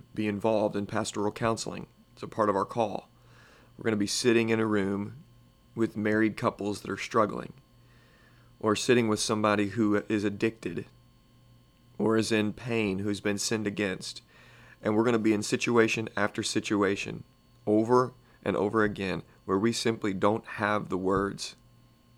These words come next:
where we will be dependent upon you to give wisdom and insight. Give us ears to listen and empathy to pray and cry if need be, celebrate if need be. Help us to listen well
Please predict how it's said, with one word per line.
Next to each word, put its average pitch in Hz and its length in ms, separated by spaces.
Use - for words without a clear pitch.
where 107 160
we 113 140
will 113 140
be 113 140
dependent 117 540
upon 104 360
you 92 200
to 110 80
give 101 200
wisdom 113 360
and 101 80
insight. 101 540
Give 123 180
us - 320
ears 123 360
to - 120
listen 107 540
and 110 180
empathy 131 640
to - 80
pray 123 540
and - 100
cry 113 380
if 120 180
need 117 240
be, 113 220
celebrate 110 600
if 110 120
need 107 220
be. 107 180
Help 120 220
us 123 160
to 113 160
listen 117 540
well 101 320